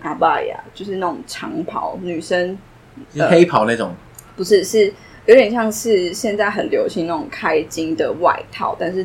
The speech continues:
Speaker 1: 及，呃，
Speaker 2: 脚踝？
Speaker 1: 及脚踝。对，
Speaker 2: 哦。
Speaker 1: 对。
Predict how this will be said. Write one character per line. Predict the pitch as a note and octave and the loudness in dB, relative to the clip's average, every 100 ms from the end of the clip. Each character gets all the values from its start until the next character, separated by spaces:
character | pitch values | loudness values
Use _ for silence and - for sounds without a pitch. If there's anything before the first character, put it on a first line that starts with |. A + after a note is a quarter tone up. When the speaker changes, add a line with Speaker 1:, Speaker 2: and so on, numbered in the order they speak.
| F3+ | -8
Speaker 1:
及， | - - C3 C#3+ C#3+ C#3+ - - - - - - - - - | -12 -10 -10 -10 -10 -12 -14 -20 -18 -12 -8 -8 -10 -12 -6
呃， | C#3+ G2 D2+ - | -2 -2 -4 -6
Speaker 2:
脚 | - G2 | 0 0
踝？ | A2+ F3+ | 2 0
Speaker 1:
及 | C#3 | 2
脚 | E3+ - | 0 0
踝。 | - - - - - - | -4 -6 -8 -12 -14 0
对， | B2 | 4
Speaker 2:
哦。 | E3+ F#3 F3 E3+ E3 D3+ | 4 4 0 -4 -10 -10
Speaker 1:
对。 | D3 | -10